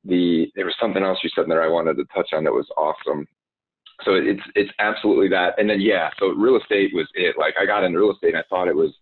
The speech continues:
it because you're right. I, I, hey, I, I'm, I'm solving way more problems than before. It's not a one-to-one. I'm literally helping sellers, buyers, and tenants, right? So I'm helping three different families all in this situation. And then as I started to grow, it's like,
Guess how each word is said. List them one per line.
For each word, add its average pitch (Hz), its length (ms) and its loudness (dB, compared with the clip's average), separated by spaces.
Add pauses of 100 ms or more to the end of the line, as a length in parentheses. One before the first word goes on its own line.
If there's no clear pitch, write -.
(120)
it 92 220 0 (100)
because 78 440 -4 (420)
you're 92 100 2
right. 127 160 2
I, 85 240 -2
I, - 40 -2
hey, 120 220 2
I, 98 140 0 (100)
I'm, 92 160 -2 (260)
I'm 107 180 -4
solving 98 560 0
way 185 160 6
more 123 200 2
problems 76 420 -4
than 80 120 -6
before. 76 240 -2
It's 82 140 -6
not 127 180 2
a 98 40 2
one-to-one. 104 720 2
I'm 123 120 -2
literally 120 280 2
helping 95 320 -6 (120)
sellers, 113 420 2 (580)
buyers, 104 520 2 (120)
and 120 240 0
tenants, 92 260 -6 (600)
right? 87 220 0
So 113 80 2
I'm 120 100 0
helping 92 460 -2 (100)
three 131 180 4
different 110 360 0
families 104 420 2 (120)
all 104 240 2
in 98 80 2
this 95 120 -2 (100)
situation. 90 640 0
And 92 80 0
then 98 100 2
as 98 120 0
I 92 80 2
started 92 320 0
to 78 80 -2
grow, 120 280 2
it's 90 100 -2
like, 92 120 2